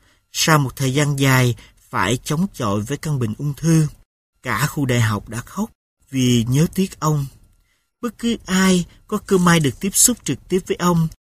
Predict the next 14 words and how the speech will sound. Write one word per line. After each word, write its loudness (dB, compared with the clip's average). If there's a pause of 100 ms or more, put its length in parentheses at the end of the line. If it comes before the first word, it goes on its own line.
(180)
đều 2
nhớ 4
tới 2
một 2
sự 2
hiện 0
diện 2
tỏa -6
sáng 0 (360)
của -8
một 0
phẩm -8
cách -8
tuyệt -2